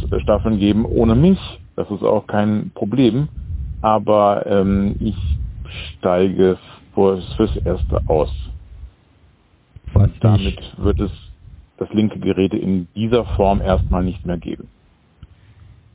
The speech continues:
Speaker 2: Genau. Also ich kann euch, liebe Hörerinnen, garantieren, es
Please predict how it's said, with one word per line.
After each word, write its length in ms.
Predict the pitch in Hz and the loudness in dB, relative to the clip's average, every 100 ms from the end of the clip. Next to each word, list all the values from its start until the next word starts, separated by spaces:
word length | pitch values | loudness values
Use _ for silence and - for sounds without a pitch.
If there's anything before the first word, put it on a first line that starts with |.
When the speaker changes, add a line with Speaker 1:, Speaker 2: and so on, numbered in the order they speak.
| _ _ _ _ | _ _ _ _
Speaker 2:
Genau. 600 | - 98 95 87 82 80 69 80 - - - - | 2 4 6 6 4 2 -2 -8 -14 -20 -20 0
Also 240 | 120 123 | 2 2
ich 160 | 123 - | 0 0
kann 340 | - 143 147 135 | -2 -4 -6 0
euch, 340 | 123 127 - | 4 4 4
liebe 320 | 123 120 117 107 | 4 6 6 6
Hörerinnen, 460 | 135 117 120 127 | 4 4 4 4
garantieren, 600 | 120 104 104 - 131 151 | 2 4 2 2 2 4
es 160 | 117 | 2